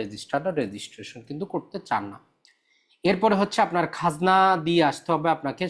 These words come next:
সম্পত্তি বিক্রি করার ক্ষেত্রে। এখন ইংরেজি বছর হিসাবে খাজনা দেওয়া হয়, ওই খাজনা দিয়ে তার রসিদটা, এগুলো অনলাইনে দিতে হয়।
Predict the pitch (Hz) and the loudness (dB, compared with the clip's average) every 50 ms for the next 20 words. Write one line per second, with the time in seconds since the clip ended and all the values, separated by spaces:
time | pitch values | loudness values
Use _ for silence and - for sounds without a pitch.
0 | - - 156 139 143 156 156 170 147 156 151 - 143 127 - 139 135 143 147 147 | -4 -4 -4 -2 -4 -4 -4 -4 -4 -4 -4 -4 -4 -4 -2 0 0 0 0 -2
1 | - 160 147 - - 202 220 - - _ _ _ _ _ _ _ - 135 127 - | -2 -6 -8 -6 -6 -8 -8 -8 -10 _ _ _ _ _ _ _ -8 -8 -4 -2
2 | 170 165 165 - 156 156 147 143 135 131 139 123 131 131 - - - 147 151 - | -2 -2 0 2 2 2 4 4 2 2 0 0 0 -2 -2 -2 -2 -2 0 0
3 | - 160 151 160 160 - - 156 151 147 135 120 110 117 113 113 113 - - 185 | 0 0 0 -2 -2 -4 -6 -4 -2 -2 -2 -2 -2 -2 -2 -2 -2 0 -2 -2
4 | 220 233 185 147 131 131 123 - - - - 135 123 117 143 147 151 135 135 139 | -2 -2 -2 -2 -2 -4 -4 -8 -8 -4 -2 -2 -2 0 0 0 0 0 0 0
5 | 160 196 190 - 139 123 110 117 120 123 - - - 135 - _ - 127 175 233 | 2 0 0 0 0 0 0 -2 -6 -8 -8 -8 -12 -12 -12 _ -8 -6 -6 -6
6 | 202 139 - 135 147 143 - - 127 127 127 131 139 139 143 147 151 151 147 170 | -8 -8 -6 -4 -4 -4 -4 -4 -6 -4 -2 -2 0 0 0 0 0 -2 -2 -4
7 | 165 - 135 107 147 180 220 | -4 -4 -4 -2 -4 -4 -6